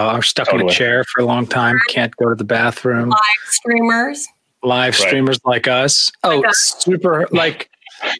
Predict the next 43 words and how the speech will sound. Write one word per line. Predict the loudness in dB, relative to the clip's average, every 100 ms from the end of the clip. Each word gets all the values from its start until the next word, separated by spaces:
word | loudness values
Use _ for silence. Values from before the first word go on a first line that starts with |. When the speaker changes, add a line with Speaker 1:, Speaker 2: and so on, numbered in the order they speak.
| -2
Speaker 1:
pe-, | -2
people | -2 -2 0 2 0
at | 0
dance, | -2 0 0 0 0
those, | 0 -2 0
those | 0 0
dance | 0 -2 -2 -2
competitions | -2 -2 -2 0 0 2
where | 2
it's | 0 0
like, | -2 -2
"We've | 0 0
been | 2 2
dancing | 2 2 0
for | -2
forty-two | 0 2 2 2 2
Speaker 2:
Right. | 2 2
Speaker 1:
hours." | 2 0 -4 _ _
They're | -2 0
definitely | 2 2 2
shitting | 2 2
Speaker 2:
Right. | 2 0
Speaker 1:
their | 0
pants. | 0 -2 -4 -20 -20 -20 _ -4
Speaker 3:
Yeah. | 0 2 2
Speaker 2:
Oh, |
that's | 2
Speaker 1:
Dance | 2 0
Speaker 2:
true. | 2
Speaker 1:
offs. | 2 0 -2
Speaker 2:
That's | -4
true. | 0 0
Speaker 1:
That, | 0 0
that, | 0 -2 _ _ -20 _ _ _ -20 -20 -20 -10
who, | -6 -4 -4
uh, | -2 -4 0
Speaker 2:
Yeah, | 2 2
Speaker 1:
dance | 2 2 4
Speaker 2:
all |
Speaker 1:
off. | 4 2
Speaker 2:
ultra | 0
marathon | 2 2 2 2 2
runners. | 0 -2 -4 -6